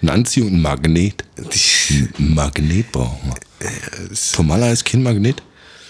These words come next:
Speaker 2: Nee, lieber, lieber den Hauptmann da hinsetzen.
Speaker 1: Oder? Oder so ein Butler.
Speaker 2: Ein Butler.
Speaker 1: Schwarzer Anzug.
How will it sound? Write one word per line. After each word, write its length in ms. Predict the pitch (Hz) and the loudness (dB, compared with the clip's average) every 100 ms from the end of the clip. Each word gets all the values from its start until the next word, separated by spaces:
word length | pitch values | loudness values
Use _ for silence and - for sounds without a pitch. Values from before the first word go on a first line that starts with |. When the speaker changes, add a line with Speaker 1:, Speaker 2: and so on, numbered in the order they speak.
| - - | -20 -8
Speaker 2:
Nee, 160 | 92 | -4
lieber, 440 | 92 104 123 127 113 | -2 2 2 2 2
lieber 220 | 113 120 | 2 2
den 160 | 117 98 | 2 0
Hauptmann 320 | 107 95 95 | 0 0 0
da 100 | 78 | -2
hinsetzen. 540 | 95 85 87 - 92 90 - | -4 -4 -6 -6 -8 -8 0
Speaker 1:
Oder? 360 | 95 123 104 - - | 2 4 0 -4 -2
Oder 160 | 92 | 2
so 80 | 90 | 4
ein 100 | 85 | 2
Butler. 460 | 73 98 - 143 - _ _ _ _ - | 0 -2 -2 -4 -6 _ _ _ _ -20
Speaker 2:
Ein 160 | - 71 - - | -14 -14 -12 -6
Butler. 440 | - - - 87 - - - - | -6 -4 -6 -8 -12 -18 -20 -6
Speaker 1:
Schwarzer 480 | - - - - 76 | -2 0 0 0 0
Anzug. 400 | 78 82 82 | 2 2 0